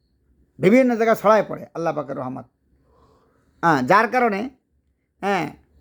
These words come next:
শাবানকে শাবান বলা হয়। কথা কি বুঝতেছিস?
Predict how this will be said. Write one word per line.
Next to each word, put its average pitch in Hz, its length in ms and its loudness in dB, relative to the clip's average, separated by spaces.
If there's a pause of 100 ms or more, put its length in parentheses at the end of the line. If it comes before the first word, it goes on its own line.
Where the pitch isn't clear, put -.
(160)
শাবানকে 170 580 2
শাবান 180 360 2 (680)
বলা 139 300 -6
হয়। 120 220 -12 (640)
কথা - 200 -6
কি 156 120 -4
বুঝতেছিস? 117 360 -12